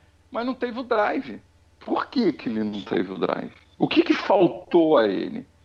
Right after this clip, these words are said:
Ele poderia ser um, entre aspas, um Michael Jordan do futebol? Talvez.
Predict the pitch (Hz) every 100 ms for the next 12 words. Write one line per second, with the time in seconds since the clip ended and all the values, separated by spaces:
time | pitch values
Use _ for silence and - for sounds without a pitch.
0 | _ - 220 - 214 196 196 208 - 190
1 | 165 151 135 139 139 135 131 - 127 143
2 | 127 147 147 - 123 104 117 139 135 117
3 | 110 - 104 101 170 131 - 277 339 208
4 | 254 220